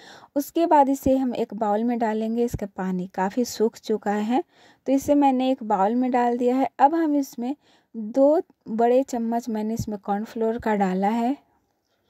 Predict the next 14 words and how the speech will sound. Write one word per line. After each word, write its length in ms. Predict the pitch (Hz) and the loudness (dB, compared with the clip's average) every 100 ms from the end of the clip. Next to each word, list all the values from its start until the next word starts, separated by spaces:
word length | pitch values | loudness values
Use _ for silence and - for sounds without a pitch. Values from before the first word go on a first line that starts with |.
| _ _ _ _ _ | _ _ _ _ _
काली 220 | 262 277 | 4 4
मिर्च 240 | 302 320 - | 4 0 0
का 120 | 269 | -2
पाउडर 320 | 277 247 247 | 2 2 2
डाला 260 | 247 240 240 | 2 2 2
है 60 | - | 2
आधा 300 | 208 196 233 | 2 0 -4
चम्मच, 380 | - 226 226 254 | -6 -6 -6 -8
चिली 260 | 226 214 | -10 -8
फ्लेक्स 360 | 214 214 226 - - | -8 -10 -12 -14 -8
आधा 260 | 196 202 220 | -6 -4 -6
चम्मच 360 | 233 220 220 | -6 -4 -4
डाला 300 | 214 202 202 | 0 2 2
है, 220 | 220 226 | 0 -2